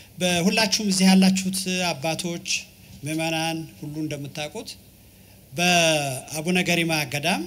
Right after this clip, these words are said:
ያለው ወንጌል በካርቦን ዴቲንግ ተ-፣ ሳይንቲስቶች አጥንተው የአምስተኛው ክፍለ ዘመን፣ የስድስተኛው ክፍለ ዘመን ነው በሚል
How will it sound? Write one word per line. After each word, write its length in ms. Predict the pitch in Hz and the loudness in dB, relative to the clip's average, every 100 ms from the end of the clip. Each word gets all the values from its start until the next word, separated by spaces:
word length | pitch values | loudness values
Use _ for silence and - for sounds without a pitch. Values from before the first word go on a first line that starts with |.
| - - | -10 -10
ያለው 360 | 147 160 170 165 143 | -2 -2 0 -2 -2
ወንጌል 520 | 156 180 180 147 185 190 - - - - - - - | 0 2 2 0 -4 -8 -18 -20 -20 -20 -20 -18 -6
በካርቦን 580 | 165 165 190 196 208 208 | -4 2 4 4 4 4
ዴቲንግ 520 | 190 185 - 196 160 - - - - - | 4 4 4 4 2 -2 -12 -20 -20 -18
ተ-፣ 160 | - 151 143 139 131 127 131 - | -10 -8 -6 -6 -8 -8 -12 -4
ሳይንቲስቶች 600 | 165 156 165 - - 165 | -2 0 0 0 0 0
አጥንተው 440 | 147 143 165 202 262 - - - - - - | 0 -2 -4 -2 -2 -4 -18 -20 -20 -16 -4
የአምስተኛው 680 | 165 180 190 196 196 180 175 147 127 - - - | 2 6 6 6 6 6 4 0 -6 -12 -20 -14
ክፍለ 220 | 147 160 | -6 -4
ዘመን፣ 240 | 156 156 175 | -2 -2 0
የስድስተኛው 480 | 180 147 - 160 143 | 0 0 0 0 -4
ክፍለ 200 | - 143 | -6 -8
ዘመን 280 | 135 139 135 | -6 -6 -6
ነው 120 | 131 | -6
በሚል 340 | 127 151 170 | -6 -6 -4